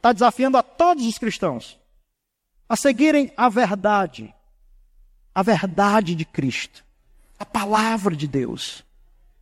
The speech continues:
Ele é a verdade. A sua palavra é a verdade. Ela revela Cristo. E nós temos que, então, crescer por meio da palavra. Em tudo.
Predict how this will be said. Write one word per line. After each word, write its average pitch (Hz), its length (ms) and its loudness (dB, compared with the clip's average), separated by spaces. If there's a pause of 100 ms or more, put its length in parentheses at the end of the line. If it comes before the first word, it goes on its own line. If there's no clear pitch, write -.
(160)
Ele 240 320 4
é 202 40 4
a 180 60 4
verdade. 127 720 -6 (1000)
A 175 60 -4
sua 285 180 0
palavra 226 520 0 (100)
é 240 120 2
a 240 100 2
verdade. 147 760 -6 (540)
Ela 233 120 4
revela 233 360 2
Cristo. - 600 -2 (320)
E 196 60 -2
nós 220 140 2
temos 226 320 2
que, - 180 -2
então, 214 400 2
crescer 220 580 0
por 190 200 -2
meio 226 300 2
da 202 140 -2
palavra. 160 680 -2 (1120)
Em 220 140 4
tudo. 143 420 4